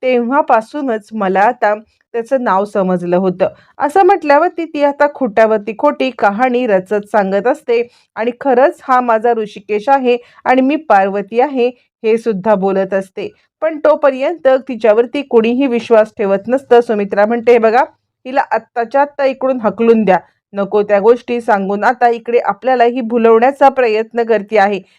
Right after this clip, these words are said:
त्यामुळे आत्ताच्या आत्ता हिला इथून पाठवून द्या." असं म्हटल्यावरती मग मात्र आता इकडे ती सांगते, "सुमित्रा, सुमित्रा, अगं असं काय करतेस? म्हणजे खरं सांगायचं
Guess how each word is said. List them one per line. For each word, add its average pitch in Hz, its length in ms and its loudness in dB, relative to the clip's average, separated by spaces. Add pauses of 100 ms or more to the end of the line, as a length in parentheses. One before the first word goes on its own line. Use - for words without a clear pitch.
(180)
त्यामुळे 269 380 0
आत्ताच्या 247 540 0
आत्ता 302 260 -2
हिला 247 300 0
इथून 262 360 -4
पाठवून 208 540 -2
द्या." 180 140 0 (380)
असं 349 280 0
म्हटल्यावरती 349 640 0
मग 196 300 -2
मात्र 233 420 2
आता 190 200 -2
इकडे 226 220 -2
ती 233 180 -10
सांगते, 240 340 -4
"सुमित्रा, 226 520 0 (380)
सुमित्रा, 247 400 0
अगं 262 200 2
असं 254 260 0
काय 302 220 -2
करतेस? 233 560 -2 (300)
म्हणजे 220 340 0
खरं 226 240 2
सांगायचं 233 600 2